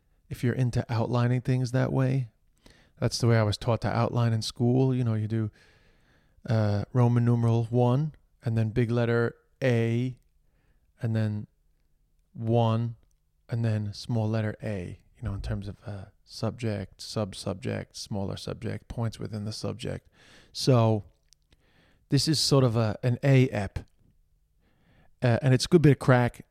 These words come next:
Now, I didn't spend a ton of time editing this. It's a little bit of a, a mishmash.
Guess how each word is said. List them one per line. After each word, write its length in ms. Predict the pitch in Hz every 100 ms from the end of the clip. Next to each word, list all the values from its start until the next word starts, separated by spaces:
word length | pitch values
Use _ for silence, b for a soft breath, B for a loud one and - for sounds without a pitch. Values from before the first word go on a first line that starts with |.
| _
Now, 140 | 139 131
I 100 | 135
didn't 280 | 123 135 123
spend 300 | - 127 117
a 40 |
ton 260 | - - 120
of 100 | 113
time 440 | - 113 110 110 - _ _ _ _ _ _ _ _ _ _ -
editing 400 | 120 117 123 127
this. 380 | 131 127 - - _ _ _ _ _ _ _
It's 120 | -
a 60 | 123
little 280 | 117 127 110
bit 180 | 123
of 140 | 117 107
a, 260 | 107 98 - _ _ _
a 80 | -
mishmash. 880 | 107 117 113 - 120 110 110 110 -